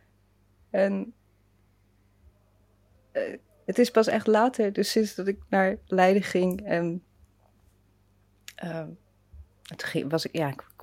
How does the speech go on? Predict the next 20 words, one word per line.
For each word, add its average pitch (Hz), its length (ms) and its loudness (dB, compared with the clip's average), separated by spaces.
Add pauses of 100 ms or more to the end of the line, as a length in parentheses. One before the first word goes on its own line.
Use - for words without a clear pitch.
ik - 60 -14
moest 156 180 -4
er 151 60 2
na 143 80 4
een 139 100 2
half 147 200 0
jaar 139 140 0
ook 151 160 -2
weg, 139 220 0
want 151 120 -4
ik - 80 -12
trok - 240 -4
dat 196 120 -4
niet, 160 220 -2 (880)
kwam 190 220 2
ik 185 100 0
erachter - 420 0
dat, 160 160 2 (240)
dat 165 200 2
dit, - 380 -6